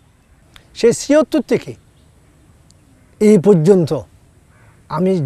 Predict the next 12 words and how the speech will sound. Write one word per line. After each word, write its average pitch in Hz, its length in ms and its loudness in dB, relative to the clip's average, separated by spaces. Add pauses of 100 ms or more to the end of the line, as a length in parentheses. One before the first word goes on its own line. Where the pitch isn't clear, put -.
যা 160 140 -2 (300)
হাতে 165 300 -12
লেখা 151 200 -12 (120)
পাণ্ডুলিপি, 147 600 -8 (640)
ছাপা 151 280 -8 (100)
পুঁথি, 147 320 -12 (200)
দুষ্প্রাপ্য 139 400 -14 (120)
পুস্তক, 151 440 -16 (120)
সাময়িকী, 151 680 -12 (540)
দলিল 156 400 -2
দস্তগত 135 560 -12 (2000)
এবং 170 240 0